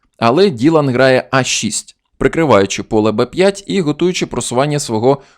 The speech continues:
коневого пішака на ферзовому фланзі. Іванчук продовжує грати дуже акуратно. Українець ставить слона на Ф один, ферзь С сім, і тут найчастіше білі ставлять слона на Е три.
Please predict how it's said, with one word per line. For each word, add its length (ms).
коневого 540
пішака 440
на 100
ферзовому 580
фланзі. 480
Іванчук 440
продовжує 560
грати 320
дуже 240
акуратно. 600
Українець 680
ставить 360
слона 420
на 200
Ф 140
один, 340
ферзь 420
С 180
сім, 360
і 100
тут 340
найчастіше 680
білі 260
ставлять 400
слона 400
на 160
Е 120
три. 280